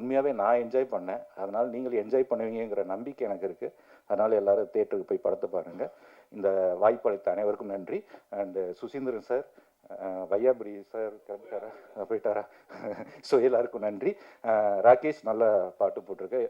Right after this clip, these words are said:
எடிட்டிங் நல்லா பண்ணியிருக்காங்க. And டிஸ்ட்ரிபியூட் பண்றவங்க, ஆ, உங்களை பார்த்து எனக்கு தெய்வம் மாதிரியே இருக்கு இப்போ. <laughs> ரொம்ப நன்றி, தேங்க்யூ. ஆ, சார், அண்ணா, தீனா அண்ணா, கோச்சுக்காதீங்கண்ணா, நன்றிண்ணா.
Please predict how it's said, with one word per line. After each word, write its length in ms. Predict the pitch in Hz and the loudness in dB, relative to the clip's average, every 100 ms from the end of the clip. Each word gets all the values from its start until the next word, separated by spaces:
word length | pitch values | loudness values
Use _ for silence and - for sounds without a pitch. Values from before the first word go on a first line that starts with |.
| - | -4
எடிட்டிங் 420 | 104 110 120 120 | -8 -8 -8 -8
நல்லா 240 | 101 98 110 | -6 -2 -2
பண்ணியிருக்காங்க. 480 | 104 101 98 123 - _ _ | -2 -4 -4 -6 -10 _ _
And 320 | 110 101 95 104 123 | -8 -8 -10 -18 -10
டிஸ்ட்ரிபியூட் 440 | 123 170 127 113 | -10 -8 -12 -10
பண்றவங்க, 540 | 110 104 98 98 104 110 | -10 -6 -6 -6 -8 -8
ஆ, 40 | |
உங்களை 220 | 101 101 | -8 -6
பார்த்து 260 | 107 113 123 | -4 -2 -4
எனக்கு 160 | 110 | -6
தெய்வம் 220 | 113 117 110 | -6 -4 -4
மாதிரியே 200 | 104 113 | -4 -4
இருக்கு 200 | 95 101 | -4 -4
இப்போ. 200 | 120 - - - | -2 -2 -4 -10
<laughs> 480 | - - - - 127 | -8 -4 -4 -2 -4
ரொம்ப 280 | 101 104 107 | -4 -4 -2
நன்றி, 320 | 104 95 135 - - - | -4 -4 -6 -8 -20 0
தேங்க்யூ. 340 | 117 104 156 196 - 131 | 0 2 -4 -4 -6 4
ஆ, 260 | 135 120 | 4 4
சார், 300 | 117 139 117 - | 2 2 2 0
அண்ணா, 180 | 143 | 0
தீனா 280 | 131 135 127 | 0 0 0
அண்ணா, 180 | 120 101 | 0 0
கோச்சுக்காதீங்கண்ணா, 580 | 98 123 107 98 92 95 _ - 120 | -2 -2 -2 -6 -6 -14 _ -12 -4
நன்றிண்ணா. 360 | 120 107 95 | -4 -4 -8